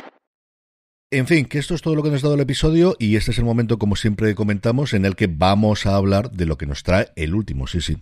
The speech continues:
sí, de verdad, es el último, sí. No tenemos más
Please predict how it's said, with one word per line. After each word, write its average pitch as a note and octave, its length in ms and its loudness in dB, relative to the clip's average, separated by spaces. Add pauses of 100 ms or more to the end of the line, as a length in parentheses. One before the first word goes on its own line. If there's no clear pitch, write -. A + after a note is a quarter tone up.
sí, - 180 -4 (120)
de - 140 -4
verdad, D2 200 -2 (140)
es D2 140 -4
el D#2+ 100 2
último, F2+ 260 -2
sí. - 120 -6 (220)
No D2 180 -4
tenemos D2+ 320 0
más F#2+ 260 2